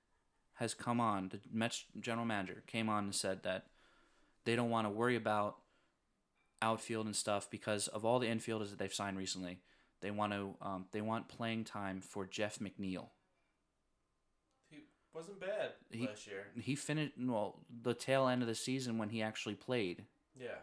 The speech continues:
Speaker 1: finished strong. And I don't blame them for that, but it's Bryce Harper.
Speaker 2: Yeah.
Speaker 1: We have the money to get Bryce if we wanted.
Speaker 2: Not both, I don't think.
Speaker 1: Not, not, no, not both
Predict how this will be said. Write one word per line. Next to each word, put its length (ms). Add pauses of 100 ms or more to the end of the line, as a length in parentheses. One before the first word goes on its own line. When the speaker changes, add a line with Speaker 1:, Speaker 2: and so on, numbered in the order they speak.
Speaker 1:
finished 320
strong. 360 (720)
And 140
I 60
don't 160
blame 260
them 120
for 120
that, 280
but 300 (1400)
it's 120
Bryce 400
Harper. 400 (140)
Speaker 2:
Yeah. 220 (1160)
Speaker 1:
We 140
have 180
the 60
money 240
to 80
get 220
Bryce 260
if 140
we 80
wanted. 320 (340)
Speaker 2:
Not 160
both, 220 (400)
I 20
don't 160
think. 120 (420)
Speaker 1:
Not, 260 (100)
not, 400
no, 320
not 240
both 200